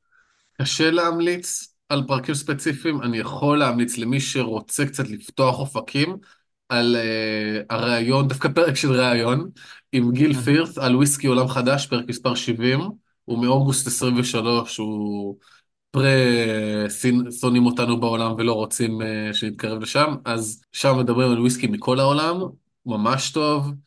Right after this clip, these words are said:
Speaker 1: אה, אהבתי גם את הפרק שדיברו על הפרויד, אהבתי את הפרק, אני מאו-, אני איש שאוהב חביות שרי מאוד, ויש לו שם
Speaker 2: מהמם.
Speaker 1: סדרה על שרי, על כמה פרקים, ומי שאוהב, אה, חביות שרי,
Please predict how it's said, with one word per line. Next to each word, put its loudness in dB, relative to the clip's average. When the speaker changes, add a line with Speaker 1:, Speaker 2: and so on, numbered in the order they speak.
Speaker 1:
אה, -2
אהבתי 0
גם 0
את -10
הפרק -2
שדיברו -4
על -2
הפרויד, 2
אהבתי 0
את -6
הפרק, 0
אני 4
מאו-, 2
אני 4
איש 2
שאוהב 4
חביות 2
שרי 2
מאוד, 0
ויש -4
לו -2
שם 0
Speaker 2:
מהמם. 2
Speaker 1:
סדרה 0
על 2
שרי, -2
על -8
כמה -2
פרקים, 0
ומי -4
שאוהב, -2
אה, -4
חביות -6
שרי, -2